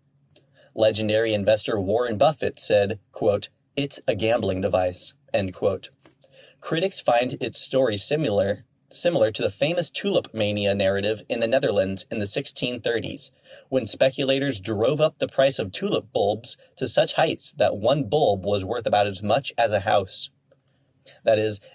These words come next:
Bitcoins have value today because of public excitement. For Bitcoin to achieve its spectacular success,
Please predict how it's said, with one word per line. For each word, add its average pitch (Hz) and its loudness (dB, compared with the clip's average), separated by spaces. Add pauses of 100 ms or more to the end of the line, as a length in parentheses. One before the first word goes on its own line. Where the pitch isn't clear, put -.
Bitcoins 151 0
have 131 2
value 120 4
today 101 0
because 120 -2
of 135 0
public 101 0
excitement. 107 -2 (560)
For 139 -2
Bitcoin 156 -2
to 135 0
achieve 151 -4
its - -4
spectacular 131 0
success, 139 0